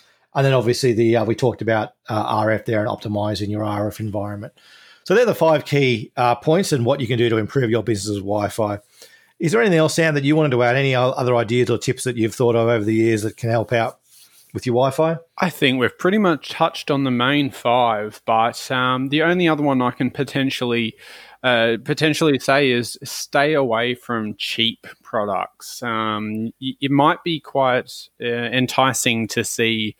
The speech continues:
Speaker 2: deals online of, uh, of ba-, brands that you may not have heard of, but generally, if you stick to the big guys and you, you get yourself a quality system, you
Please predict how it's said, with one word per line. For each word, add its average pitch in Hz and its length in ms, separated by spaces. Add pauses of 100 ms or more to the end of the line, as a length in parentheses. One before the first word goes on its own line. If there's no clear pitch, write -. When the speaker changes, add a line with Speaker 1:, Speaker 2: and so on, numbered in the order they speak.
(280)
Speaker 2:
deals 123 380
online 110 580
of, 98 140 (120)
uh, 113 360
of 113 260
ba-, 117 280 (100)
brands 131 400
that 107 100
you 127 100
may 120 420
not 139 180
have 127 140
heard 135 300
of, 107 300 (600)
but - 500 (180)
generally, 131 720
if - 160
you 117 100
stick - 360
to 151 100
the 127 80
big 117 240
guys 120 580
and 107 300
you, 104 340
you 117 160
get 123 180
yourself 113 360
a - 20
quality 123 500
system, 98 720 (100)
you 98 380